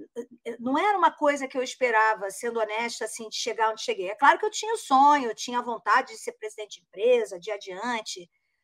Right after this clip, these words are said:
mas não era uma coisa provável. E aí, pô, eu, eu gosto da ideia de pensar que eu vou entrar mais nesse mundo digital. Ao mesmo tempo, é um mundo novo, é uma linguagem nova,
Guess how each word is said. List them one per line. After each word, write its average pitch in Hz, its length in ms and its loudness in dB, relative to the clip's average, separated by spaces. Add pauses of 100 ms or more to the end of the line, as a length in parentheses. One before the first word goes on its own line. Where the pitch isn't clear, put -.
(280)
mas 339 260 -2
não 415 160 2
era 440 160 8
uma 359 140 0
coisa 285 320 -4
provável. 196 760 0
E 269 100 -6
aí, 349 480 0
pô, 381 160 0 (240)
eu, 349 600 -2 (420)
eu 359 140 -4
gosto 392 400 6
da 269 120 -2
ideia 254 240 -2
de 254 120 -8
pensar 247 500 0
que 285 100 -8
eu 277 120 -2
vou 269 280 0
entrar 277 420 0
mais 247 360 0
nesse 254 260 -6
mundo 247 200 -8
digital. 240 640 0 (260)
Ao 294 140 0
mesmo 359 280 -4
tempo, 370 540 0 (500)
é 285 100 4
um 339 200 -2
mundo 349 560 -2
novo, 311 540 6
é 269 60 2
uma 277 140 2
linguagem 262 540 0
nova, 254 640 6